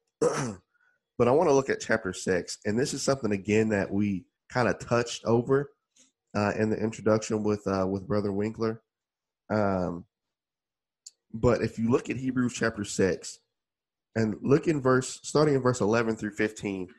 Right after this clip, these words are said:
again, he's gonna mention Abraham here specifically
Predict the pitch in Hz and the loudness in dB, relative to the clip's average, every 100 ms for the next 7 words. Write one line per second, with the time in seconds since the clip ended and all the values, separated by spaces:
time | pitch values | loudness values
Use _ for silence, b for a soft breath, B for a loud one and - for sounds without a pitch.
0 | b b 117 113 139 151 139 123 160 98 | b b -8 -4 -2 -4 -4 0 2 4
1 | 104 120 - - 98 107 95 95 82 85 | 4 2 0 -4 -2 0 -2 -2 -4 -6
2 | 87 85 - - - 95 - - - | -4 -4 -6 -10 -6 -4 -4 -10 -16